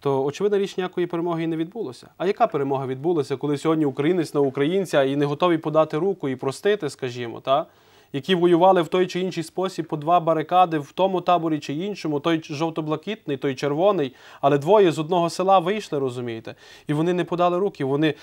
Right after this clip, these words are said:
ненавидять один одного до сьогоднішнього дня. Вони рахують, щоб нехай не живуть з нами, ті не співж-, ті не то робили, ті не то робили. Яка перемога є?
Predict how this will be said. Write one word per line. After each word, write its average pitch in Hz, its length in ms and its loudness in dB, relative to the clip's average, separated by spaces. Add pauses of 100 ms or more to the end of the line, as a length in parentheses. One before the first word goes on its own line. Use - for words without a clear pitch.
(140)
ненавидять 156 600 0
один 135 220 -2
одного 113 440 -8 (260)
до 147 100 -4
сьогоднішнього 175 480 -2
дня. 175 320 -2 (360)
Вони 165 260 2
рахують, 180 320 2
щоб 180 160 -4
нехай 185 360 0
не 196 120 2
живуть 214 300 -2
з 156 60 -10
нами, 160 240 2
ті 185 200 -8
не 175 100 -4
співж-, 175 380 -8 (300)
ті 214 160 -6
не 208 120 2
то 208 120 -2
робили, 190 300 0
ті 208 160 -8
не 170 80 -2
то 135 120 -6
робили. 117 360 -10 (240)
Яка 165 200 -6
перемога 120 500 -10
є? 107 180 -16